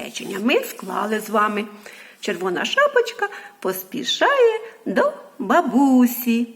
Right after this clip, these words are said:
Ми згадуємо, що речення наші складаються з окремих слів. Тепер про ведмедика. Ви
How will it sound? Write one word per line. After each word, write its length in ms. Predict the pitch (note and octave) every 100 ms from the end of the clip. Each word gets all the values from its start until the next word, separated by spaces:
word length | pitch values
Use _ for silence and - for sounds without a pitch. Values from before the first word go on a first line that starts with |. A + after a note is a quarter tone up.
| - -
Ми 180 | G#3
згадуємо, 680 | F3+ - - C4 F4+ F#4+ G4
що 240 | - - F3
речення 460 | G#3 G4 B4+ A#4+
наші 320 | A#4 A#4 A#4 G#4+ - - -
складаються 800 | - E3+ F3 - C5 B4+ - F#4+
з 80 |
окремих 920 | - - - A3+ C#4+ G#4+ A4 - - - -
слів. 720 | - - D#4 D#4 D4 C#4 C#4 - - - _ _ _ - - - - - - - _ - - -
Тепер 380 | F4 F4+ D5 D5
про 140 | A3
ведмедика. 720 | F3+ D#3+ F3+ F3 - - - A#3 - - - -
Ви 420 | F#3+ A#3+ G3